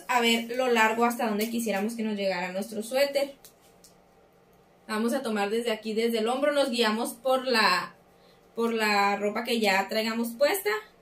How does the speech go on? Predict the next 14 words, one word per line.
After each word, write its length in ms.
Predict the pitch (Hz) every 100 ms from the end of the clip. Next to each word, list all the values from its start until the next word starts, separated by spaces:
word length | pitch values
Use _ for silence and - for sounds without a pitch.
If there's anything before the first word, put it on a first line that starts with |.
| _ 226
Ya 160 | 208
ven 140 | 196 208
que 100 | 220
ahí 100 | 214
tiene 220 | 208 208
una 200 | 214 233
costura. 520 | 226 196 - 294 359 - - - - -
Nos 240 | 226 226
guiamos 340 | 214 196 202
por 160 | 233 226
esa 220 | 208 -
costura. 480 | 220 - 262 277 339
Desde 360 | 233 262 226 208
ahí 440 | 202 240 370 403